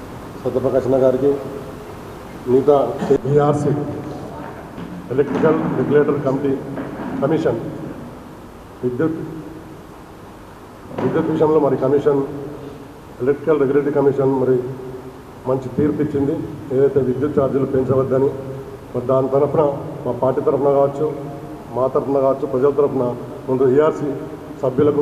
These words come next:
కమిషన్కు ధన్యవాదాలు తెలుపుకుంటా ఉన్నాం. ఎందుకంటే కాంగ్రెస్ ప్రభుత్వం గత పది నెలల్లోపే మరి పద్దెనిమిది లక్ష, పద్దెనిమిది వేల ఐదు వందల కోట్ల విద్యుత్ ఛార్జీలు ప్రజలపై భారం వేయాలని మరి ఆలోచన చేసింది.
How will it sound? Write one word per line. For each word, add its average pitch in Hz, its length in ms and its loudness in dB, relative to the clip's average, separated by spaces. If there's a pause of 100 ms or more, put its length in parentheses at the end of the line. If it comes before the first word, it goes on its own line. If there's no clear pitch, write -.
కమిషన్కు 135 520 2 (580)
ధన్యవాదాలు 139 440 4
తెలుపుకుంటా 123 420 0
ఉన్నాం. 110 160 -4 (600)
ఎందుకంటే 156 440 4 (1080)
కాంగ్రెస్ 151 380 2
ప్రభుత్వం 151 360 2 (920)
గత 139 280 0
పది 143 200 0
నెలల్లోపే 160 520 4 (840)
మరి 139 160 4 (600)
పద్దెనిమిది 147 460 2
లక్ష, 151 140 -2 (100)
పద్దెనిమిది 151 380 2
వేల 151 140 6 (220)
ఐదు 143 140 4
వందల 143 260 2
కోట్ల 139 300 2
విద్యుత్ 165 300 -2
ఛార్జీలు 143 360 2 (720)
ప్రజలపై 165 360 4 (240)
భారం 147 260 4
వేయాలని 143 380 6
మరి 123 160 2 (580)
ఆలోచన 151 300 4 (100)
చేసింది. 151 380 2